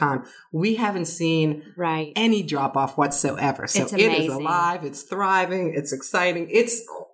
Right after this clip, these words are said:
Speaker 1: fun.
Speaker 2: It is so fun.
Speaker 1: Yes.
Speaker 2: I g-, I mean, I, I have made it a practice for myself that I go, if I have not gone on to rave
Speaker 1: Mm-hmm.
Speaker 2: throughout the week, on Friday afternoons, I usually take a few moments to reflect on my week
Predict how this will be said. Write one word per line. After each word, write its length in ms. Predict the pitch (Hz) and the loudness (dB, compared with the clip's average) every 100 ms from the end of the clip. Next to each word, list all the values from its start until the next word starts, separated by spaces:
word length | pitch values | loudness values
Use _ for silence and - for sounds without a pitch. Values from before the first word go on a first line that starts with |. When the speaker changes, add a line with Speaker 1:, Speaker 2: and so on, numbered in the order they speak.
| _ - - | _ -12 -2
Speaker 1:
fun. 500 | 170 202 147 123 - - | 2 4 2 0 -4 0
Speaker 2:
It 140 | 185 | 2
is 220 | 185 170 | 2 0
so 200 | - 160 | 0 0
fun. 400 | 160 156 147 143 143 | 0 0 0 0 0
Speaker 1:
Yes. 160 | 156 202 | 0 2
Speaker 2:
I 140 | 262 | 0
g-, 100 | 262 | -2
I 80 | 214 | 0
mean, 180 | 233 226 | 0 2
I, 280 | 233 269 262 - - - | 2 0 -2 -8 -12 -2
I 460 | 240 277 302 - - | 2 2 0 -4 -2
have 220 | 226 208 | -2 0
made 260 | 220 214 | 0 2
it 180 | 214 185 | 2 0
a 60 | - | -4
practice 460 | - 202 202 190 | 0 0 2 -2
for 120 | - 190 | 0 2
myself 600 | 175 160 - 175 208 208 | 2 0 0 0 0 -2
that 80 | 190 | -2
I 80 | 180 | 0
go, 280 | 196 190 - | 2 0 0
if 220 | 262 285 | 0 2
I 100 | 247 | 0
have 180 | 233 226 | 0 0
not 200 | 214 202 | 2 0
gone 440 | 190 180 175 185 185 - - | 2 2 2 0 -4 -12 0
on 220 | 190 196 | 2 2
to 120 | 202 | 0
rave 260 | 233 175 190 | -2 0 2
Speaker 1:
Mm-hmm. 280 | 220 349 440 - _ | 2 2 0 -6 _
Speaker 2:
throughout 260 | 220 202 202 | 2 2 2
the 60 | |
week, 320 | 208 180 175 - | 2 2 0 -2
on 220 | 202 202 | -2 -2
Friday 340 | 202 226 233 | 0 2 2
afternoons, 480 | 220 208 202 190 180 | 0 -2 -2 0 2
I 80 | 175 | 2
usually 340 | 175 180 196 180 | 0 0 2 2
take 220 | 180 175 | 2 -2
a 100 | 180 | -2
few 140 | 185 | 0
moments 320 | 175 160 165 - | 2 2 0 -2
to 100 | 175 | -2
reflect 420 | 170 170 160 208 | 0 0 0 0
on 120 | 190 | -2
my 140 | 220 | 0
week 420 | 240 170 165 170 | 2 2 0 -2